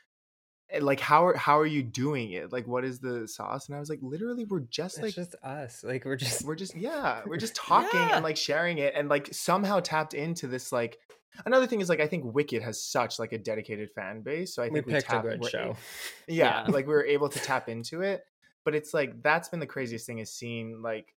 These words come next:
Speaker 1: how many other people out there are like us and are into what we're doing, and, like,
Speaker 2: Mm-hmm.
Speaker 1: I was so nervous that, like, we were gonna get hate comments or trolled or people were gonna say mean things, but, like,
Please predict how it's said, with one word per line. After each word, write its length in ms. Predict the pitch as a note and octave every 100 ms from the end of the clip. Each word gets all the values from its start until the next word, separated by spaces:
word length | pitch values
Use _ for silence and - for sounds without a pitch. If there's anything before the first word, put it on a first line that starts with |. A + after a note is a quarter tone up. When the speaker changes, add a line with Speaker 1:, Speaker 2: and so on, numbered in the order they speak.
| _
Speaker 1:
how 220 | - A#2+
many 220 | A2+ A2+
other 180 | A2+ A2
people 260 | G2+ A2 A2
out 180 | G#2 G#2
there 140 | G2+ G2 _ _ -
are 160 | G#2+ G2+
like 340 | G2 G#2+ A2+
us 260 | D3+ E3 B2+
and 100 | A2
are 120 | G#2
into 400 | A2 A2 G#2 A2+
what 160 | A2
we're 100 | G#2+
doing, 720 | A2 A2+ G#2+ A#2 C3 D3+ D#3+ -
and, 200 | A#2 A2+
like, 240 | A2 G2+
Speaker 2:
Mm-hmm. 280 | A#2 A2 G#2+ G#2+ _ _ _ -
Speaker 1:
I 140 | B2
was 140 | C#3+ -
so 180 | C3 B2+
nervous 360 | A#2+ A#2 A#2
that, 160 | A#2 G#2
like, 360 | A2 G#2 G2+ - _
we 100 | A2
were 60 | G2+
gonna 280 | G#2 G2+ G2+
get 220 | F2 -
hate 320 | B2 C3 -
comments 720 | A#2+ A#2 A2+ A2+ A2+ A2 G#2+
or 180 | F#2 E2
trolled 600 | - - A#2 A2+ A2+ A2
or 40 | G#2
people 180 | A2+ G#2+
were 80 |
gonna 160 | G#2+ G#2+
say 160 | - G#2
mean 220 | G#2 G#2
things, 360 | - F2+ A#2+
but, 140 | A#2 A#2+
like, 140 | A2+